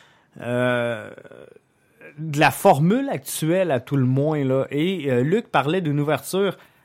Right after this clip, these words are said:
à présenter du sport sans sport. Moi, je pense que c'est, euh, complètement logique et c'est quelque chose qui se peut. Et moi, je pense que de plus en plus,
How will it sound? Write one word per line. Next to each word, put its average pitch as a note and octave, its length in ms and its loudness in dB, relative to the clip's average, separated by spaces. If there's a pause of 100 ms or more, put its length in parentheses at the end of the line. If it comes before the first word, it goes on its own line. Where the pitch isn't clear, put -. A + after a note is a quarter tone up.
à A2 60 -16
présenter C#3 480 -2
du C#3 100 -6
sport F3 420 2
sans D3 280 -4
sport. - 520 -4 (680)
Moi, A#2+ 80 -8
je - 80 -10
pense F3 240 -4
que B2 120 -6
c'est, C#3+ 440 -8
euh, G2 340 -12 (120)
complètement E3 840 0
logique A#2+ 680 -2
et B2 80 -6
c'est C3 160 -8
quelque C#3+ 180 -8
chose F#3+ 220 -4
qui - 160 -12
se - 100 -10
peut. A#3 220 0 (340)
Et C3+ 80 -2
moi, G3+ 160 0
je B3+ 120 -8
pense G3+ 340 0
que - 80 -2
de C#3+ 160 2
plus F#3 400 0
en D#3 180 2
plus, G#3 320 -4